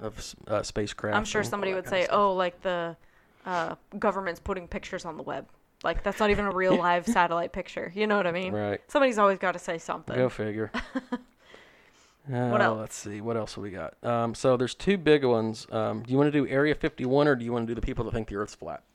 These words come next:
Speaker 2: Oh, man. And I know we discussed this. Uh, haven't said it yet, but I think we might make a part two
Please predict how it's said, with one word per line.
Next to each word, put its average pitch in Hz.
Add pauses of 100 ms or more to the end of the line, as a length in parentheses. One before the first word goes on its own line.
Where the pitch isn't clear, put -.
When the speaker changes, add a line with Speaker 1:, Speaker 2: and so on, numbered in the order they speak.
(240)
Speaker 2:
Oh, 202
man. 175 (200)
And 202
I 202
know 214
we 220
discussed 208
this. 190 (340)
Uh, 175
haven't 185
said 185
it -
yet, 170
but 170
I 170
think 190
we 196
might 180
make 175
a -
part 180
two 214